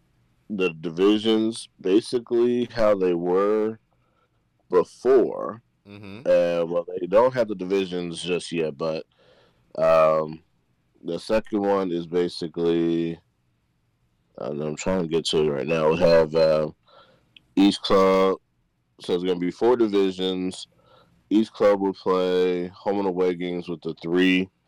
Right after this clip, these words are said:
Speaker 1: other divisions, and then four games against, uh, their division rivals, six games for special scheduling, so like a Stadium Series, Winter Classic, or a nationally televised game.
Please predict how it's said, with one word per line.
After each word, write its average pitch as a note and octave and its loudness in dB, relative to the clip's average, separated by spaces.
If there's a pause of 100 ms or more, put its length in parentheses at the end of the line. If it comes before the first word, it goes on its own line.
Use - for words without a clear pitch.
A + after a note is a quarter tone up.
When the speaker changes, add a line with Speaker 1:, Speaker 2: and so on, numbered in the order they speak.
(720)
Speaker 1:
other G2 4
divisions, A#2 -2 (1040)
and F2+ -2
then F2 0
four G#2+ 0
games G2 -2
against, F2+ -4 (640)
uh, E2 4
their E2 -8
division F2 -8
rivals, F2 -2
six - -6 (180)
games F#2+ 0
for E2 -6
special F2+ -4
scheduling, F2+ -4
so D#2 -6
like D#2 -2
a C#2+ -8
Stadium E2+ 0
Series, E2+ -4
Winter E2 -4
Classic, D#2+ 0 (520)
or E2+ 4
a D#2 2
nationally D#2 -2
televised F2+ 2
game. F#2+ 0